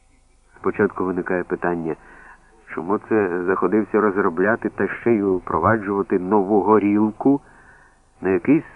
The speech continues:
спиртово-горілчаний завод, а, чи гуральня, як називали колись, а Г Х К. І, по-друге, а як пити таку незвичайну горілку,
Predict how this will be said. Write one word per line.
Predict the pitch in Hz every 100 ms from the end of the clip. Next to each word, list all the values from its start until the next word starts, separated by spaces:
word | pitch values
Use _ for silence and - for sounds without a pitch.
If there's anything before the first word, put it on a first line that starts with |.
| -
спиртово-горілчаний | 113 101 104 98 90 101 101 87 - 92 90 87 85 90
завод, | 92 87 80
а, | 92 92 90 -
чи | 92
гуральня, | 85 104 104 87 85 85 82 - - - -
як | 78 90
називали | 85 92 87 85
колись, | 92 92 87 - _ _ _ _
а | 107 101 -
Г | 98 92 110 110
Х | - - 131 -
К. | - 117 - - - _ _ _ _ _ _ _ 101
І, | 101
по-друге, | 117 110 107 92 90
а | - 98
як | 92 90 147 -
пити | - - 202 - 76 64 _
таку | - 92 101
незвичайну | 104 92 101 - 98 92
горілку, | 92 101 135 175 - -